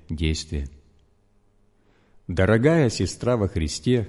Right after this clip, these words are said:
которая болела в течение десятков лет и, наконец, сделалась тяжело больной, сказала однажды:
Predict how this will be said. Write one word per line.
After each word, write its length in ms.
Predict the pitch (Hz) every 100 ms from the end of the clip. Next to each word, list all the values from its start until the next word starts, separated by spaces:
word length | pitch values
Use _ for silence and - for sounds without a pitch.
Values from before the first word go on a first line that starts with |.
| -
которая 420 | - 82 95 120 110
болела 480 | 110 135 160 143
в 80 | 98
течение 540 | - 87 151 147 127 95
десятков 640 | 85 - 139 139 - 80
лет 400 | 90 135 - - -
и, 100 | -
наконец, 680 | 95 104 117 135 139 - -
сделалась 720 | 85 73 69 120 107 82 76
тяжело 360 | - 76 80 107
больной, 480 | 107 113 135 151 143 - - -
сказала 680 | - - 76 78 127 139
однажды: 720 | 131 117 87 95 78 71 71